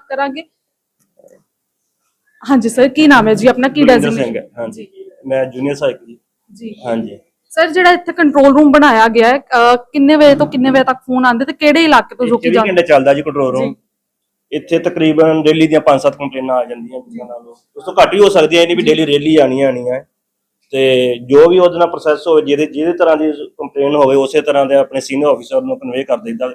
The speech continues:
Speaker 2: ਜਾਂਦਾ। ਹਾਂਜੀ, ਵੀ ਇਸ ਜਗ੍ਹਾ ਤੋਂ ਕੰਪਲੇਨ ਆਈ, ਉਹਦਾ ਐਡਰੈਸ, ਫੋਨ ਨੰਬਰ ਪਤਾ ਲਿਖ ਕੇ, ਜਿਹਦੇ ਜ਼ਿਲ੍ਹੇ ਨਾਲ, ਜਿੱਦਾਂ ਤੁਸੀਂ ਉਹ ਚਾਰ ਨੰਬਰ ਦੇਖੇ ਹੋਏ ਨੇ, ਉਹਦੇ ਨਾਲ ਸੰਬੰਧਿਤ ਉਸੇ ਤਰ੍ਹਾਂ ਕਾਲ ਕਰਕੇ ਉਹਨਾਂ ਦੱਸ ਦਈਦਾ
Speaker 1: ਜੀ।
Speaker 2: ਵੀ ਆਹ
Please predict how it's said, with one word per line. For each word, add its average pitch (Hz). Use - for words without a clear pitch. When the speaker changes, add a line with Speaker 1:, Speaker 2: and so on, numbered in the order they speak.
Speaker 2:
ਜਾਂਦਾ। 123
ਹਾਂਜੀ, 117
ਵੀ 127
ਇਸ 143
ਜਗ੍ਹਾ 143
ਤੋਂ -
ਕੰਪਲੇਨ 127
ਆਈ, 127
ਉਹਦਾ 135
ਐਡਰੈਸ, 131
ਫੋਨ 127
ਨੰਬਰ 127
ਪਤਾ 131
ਲਿਖ 123
ਕੇ, 131
ਜਿਹਦੇ 147
ਜ਼ਿਲ੍ਹੇ 139
ਨਾਲ, 139
ਜਿੱਦਾਂ 139
ਤੁਸੀਂ 147
ਉਹ 139
ਚਾਰ 131
ਨੰਬਰ 131
ਦੇਖੇ 127
ਹੋਏ 131
ਨੇ, 131
ਉਹਦੇ 135
ਨਾਲ 147
ਸੰਬੰਧਿਤ 135
ਉਸੇ 135
ਤਰ੍ਹਾਂ 143
ਕਾਲ 131
ਕਰਕੇ 131
ਉਹਨਾਂ 131
ਦੱਸ 120
ਦਈਦਾ 131
Speaker 1:
ਜੀ। 143
Speaker 2:
ਵੀ 135
ਆਹ 139